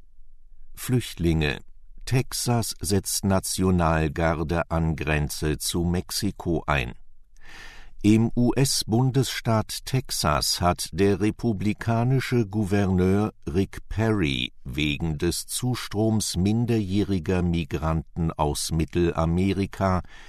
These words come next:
den Einsatz der Nationalgarde angeordnet. Bis zu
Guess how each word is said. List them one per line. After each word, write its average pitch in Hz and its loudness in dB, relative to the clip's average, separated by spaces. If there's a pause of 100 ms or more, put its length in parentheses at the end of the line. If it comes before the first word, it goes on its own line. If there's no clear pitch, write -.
(220)
den 65 -2
Einsatz 85 0
der 87 2
Nationalgarde 87 0
angeordnet. 73 -2 (720)
Bis 127 2
zu 135 2